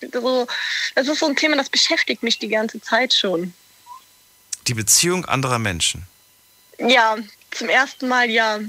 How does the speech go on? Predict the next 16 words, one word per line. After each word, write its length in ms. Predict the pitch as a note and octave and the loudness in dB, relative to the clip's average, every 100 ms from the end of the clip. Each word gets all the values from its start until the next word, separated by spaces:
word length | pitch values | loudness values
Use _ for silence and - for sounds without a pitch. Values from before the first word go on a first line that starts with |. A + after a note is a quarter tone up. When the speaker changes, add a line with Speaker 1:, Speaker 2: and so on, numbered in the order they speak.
| A3+ - | -8 -2
Speaker 1:
Das 140 | A#3 | -2
Speaker 2:
Hm. 80 | B3 | 0
Speaker 1:
ist 120 | - | 0
halt 120 | C4 | 2
einfach, 320 | A#3 B3 C4 | 2 0 0
weil 180 | A#3 A#3+ | 2 0
sie 280 | G#3 A#3 D#4 | 0 0 0
mir 240 | C#4 B3 | 2 0
total 520 | - - A3 - F#3+ F3+ | -2 -8 -4 0 2 4
leid 260 | E3+ E3+ | 2 2
tut. 280 | - F3 D3+ - | -2 -4 -4 -4
Es 160 | G3 | -2
ist 160 | A#3+ - | -2 0
ja 100 | B3+ | 2
nur 180 | B3 A3+ | 2 0
sie. 400 | C4+ D4 F#3 | 0 0 0